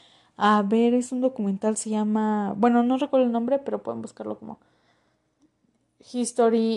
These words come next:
y los portales a, a la muerte, o, mm, al inf-, inframundo, perdón, o no sé, cenotes de Cancún,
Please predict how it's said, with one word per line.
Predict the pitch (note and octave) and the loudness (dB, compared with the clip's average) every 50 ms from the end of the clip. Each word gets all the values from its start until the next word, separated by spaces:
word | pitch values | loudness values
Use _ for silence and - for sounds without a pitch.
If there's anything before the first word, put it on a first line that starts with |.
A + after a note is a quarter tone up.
| G#3+ | -2
y | G#3+ G#3 G#3 G3 | -4 -4 -4 -4
los | G#3+ G#3 G3+ | -4 -6 -6
portales | - - G3+ G3 - - G#3 G3+ G#3 G#3 G#3 G3 G3 - - - | -10 -16 -18 -16 -8 -6 -4 -2 -2 -2 -4 -4 -6 -10 -12 -12
a, | G#3 G3+ G3+ G3 G3 G3 G3 F#3+ - _ _ _ _ _ _ _ _ _ - _ | -14 -12 -10 -8 -8 -8 -10 -10 -12 _ _ _ _ _ _ _ _ _ -20 _
a | - A3 A3 | -10 -8 -6
la | G#3+ G3+ | -6 -4
muerte, | G3 G3+ A3 B3+ D4 C#4+ - - D4+ D#4 E4+ E4 _ _ _ _ _ _ _ _ _ _ | -4 -2 -2 -2 -4 -4 -8 -10 -10 -8 -10 -12 _ _ _ _ _ _ _ _ _ _
o, | _ - A3+ A3+ A3+ A3+ A3+ A3+ A3+ A3+ A3 A3 A3+ A3+ A3+ A3+ - | _ -6 -2 0 2 2 4 4 2 2 0 0 -2 -2 -4 -6 -8
mm, | G#3 G#3 G#3 G#3 A#3 - - | -12 -12 -12 -12 -14 -12 -10
al | A3 G#3+ A3 A3 | -6 -4 -4 -4
inf-, | G#3+ G#3 - _ - | -4 -6 -8 _ -10
inframundo, | A3 G#3+ G#3 - G#3+ G3+ G3+ G#3+ B3 C#4+ C#4+ B3 B3 A#3+ | -10 -10 -8 -8 -8 -6 -4 -4 -4 -2 -2 -2 -2 -2
perdón, | B3 A3 G3+ G3+ G#3+ B3 - _ _ _ _ _ _ _ _ _ _ _ _ _ | -4 -10 -8 -8 -8 -8 -10 _ _ _ _ _ _ _ _ _ _ _ _ _
o | _ - A3+ A3+ | _ -6 -4 -2
no | A3+ A3+ A#3 | -2 -2 -4
sé, | - - A#3 A3 A3+ | -4 -4 -6 -6 -4
cenotes | A3 A3 G#3 G3+ G#3 G#3 - A#3 A3 - | -4 -6 -6 -6 -8 -6 -6 -8 -8 -8
de | G#3+ | -12
Cancún, | G#3 - G3+ G3 G3 - - B3 C#4+ E4+ | -14 -14 -16 -16 -16 -8 -6 -4 -4 -4